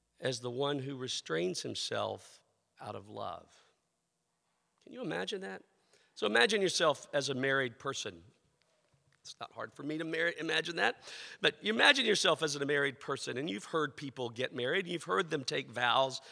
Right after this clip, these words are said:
of marriage. Mike was referencing them earlier when he was talking about the life of an elder. But think about those vows of faithfulness and fidelity that we take across different const-,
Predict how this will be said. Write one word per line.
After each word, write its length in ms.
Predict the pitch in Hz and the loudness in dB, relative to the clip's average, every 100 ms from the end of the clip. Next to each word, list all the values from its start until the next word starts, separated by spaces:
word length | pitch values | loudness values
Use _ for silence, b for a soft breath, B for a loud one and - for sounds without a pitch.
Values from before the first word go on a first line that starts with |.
| B | B
of 140 | 131 120 | -4 0
marriage. 340 | 120 143 160 | 4 4 4
Mike 340 | 127 147 165 - | 0 0 0 -2
was 140 | 123 | -2
referencing 480 | 131 127 131 - 131 | -2 -2 -4 -4 -2
them 160 | 123 | 0
earlier 300 | 120 123 147 | 0 0 -2
when 60 | 135 | -4
he 40 | |
was 120 | 120 - | -6 -4
talking 400 | 127 131 131 120 | -4 -4 -6 -6
about 340 | 117 113 120 B B | -2 -2 -4 B B
the 80 | 120 | -2
life 340 | 123 131 127 | 2 2 2
of 100 | 131 | 0
an 80 | 120 | 2
elder. 320 | 120 127 160 | 4 4 2
But 260 | 160 156 - | 2 0 0
think 200 | 269 220 | -2 0
about 300 | 175 156 139 | 2 2 4
those 200 | 147 120 | 2 2
vows 560 | 107 131 135 131 123 117 | 2 4 6 4 2 -6
of 160 | 107 B B - | -8 B B -20
faithfulness 720 | - 170 165 160 135 120 - | -2 0 2 0 2 2 0
and 140 | 123 | -4
fidelity 680 | - 117 107 131 139 131 117 | -2 -2 2 2 4 2 -2
that 140 | 110 - | -4 -6
we 120 | 110 | -10
take 480 | - 139 127 107 - | -4 -2 -2 -4 -10
across 680 | - - 170 170 135 - B B B 135 | -14 -10 0 2 2 0 B B B -2
different 420 | 185 196 185 - | 0 2 0 -2
const-, 460 | - 170 160 160 | -4 0 0 0